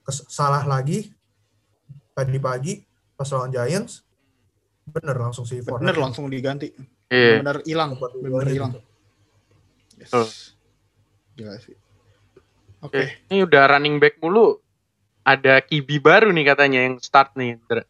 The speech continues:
Speaker 1: Nah,
Speaker 3: Rookie
Speaker 1: iya,
Speaker 3: Q B
Speaker 1: bener.
Speaker 3: lagi ini.
Speaker 1: Ro-,
Speaker 2: Ini ya.
Speaker 1: six round rookie Q B.
Speaker 3: Six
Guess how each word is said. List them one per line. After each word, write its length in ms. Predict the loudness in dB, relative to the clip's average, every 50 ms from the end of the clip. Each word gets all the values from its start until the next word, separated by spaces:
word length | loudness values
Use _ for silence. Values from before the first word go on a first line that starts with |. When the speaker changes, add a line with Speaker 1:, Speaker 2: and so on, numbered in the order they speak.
| _ _ _ _ _ _ _ _
Speaker 1:
Nah, 80 | -2 2
Speaker 3:
Rookie 400 | 4 4 4 4 2 2 2 2
Speaker 1:
iya, 40 | 2
Speaker 3:
Q 20 | 2 4
B 60 | 6 8
Speaker 1:
bener. 80 | 8
Speaker 3:
lagi 300 | 8 8 6 4 0 0 0 0
ini. 120 | -2 -4 -6 -10 _ _ _ _ _ _ _ _ _ _ _ _ _ _ _ _ _ _ _ _
Speaker 1:
Ro-, 160 | -4 -4 -2
Speaker 2:
Ini 120 | -2 0 0
ya. 100 | 0 0
Speaker 1:
six 300 | -2 -2 -4 -6 -6 -4
round 480 | -2 0 2 2 2 0 0 -2 -4 -2
rookie 320 | -2 -2 -4 -6 -8 -14
Q 80 | -14 -12
B. 40 | -2
Speaker 3:
Six 160 | 0 0 0